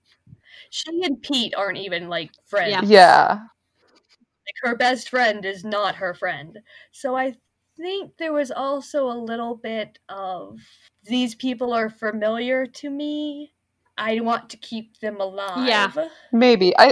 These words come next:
Speaker 3: I do, there was, there was definitely an air of, like, self-serving to why she did it,
Speaker 2: Everything she
Speaker 3: though.
Speaker 2: does, she's
Speaker 3: Yeah.
Speaker 2: self-serving.
Speaker 3: Yeah.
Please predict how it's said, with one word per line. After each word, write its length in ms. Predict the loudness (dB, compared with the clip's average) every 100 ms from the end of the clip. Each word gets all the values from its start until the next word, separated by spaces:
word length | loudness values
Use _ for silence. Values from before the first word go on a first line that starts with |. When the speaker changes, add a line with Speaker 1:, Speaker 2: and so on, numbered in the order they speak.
| 8
Speaker 3:
I 60 |
do, 220 | 6 4 4
there 140 | 6
was, 260 | 6 2 -6 -4
there 200 | 2 2
was 240 | 2 -2 -6 4
definitely 560 | 8 8 6 2 2 2
an 140 | 2
air 480 | 4 6 8 6 6
of, 280 | 6 4 2
like, 380 | 2 2 0 -10
self-serving 1080 | -6 0 2 0 -4 -4 -4 -4 -6 -10 -8
to 100 | -4
why 160 | -4
she 160 | -6 -10
did 100 | 2
it, 60 | 2
Speaker 2:
Everything 280 | 4 2
she 160 | 0 2
Speaker 3:
though. 80 | 2
Speaker 2:
does, 100 | 0
she's 120 | -2
Speaker 3:
Yeah. 60 | 0
Speaker 2:
self-serving. 560 | 0 -2 -6 -8 -12 -20 _ _ _ _
Speaker 3:
Yeah. 300 | 2 4 2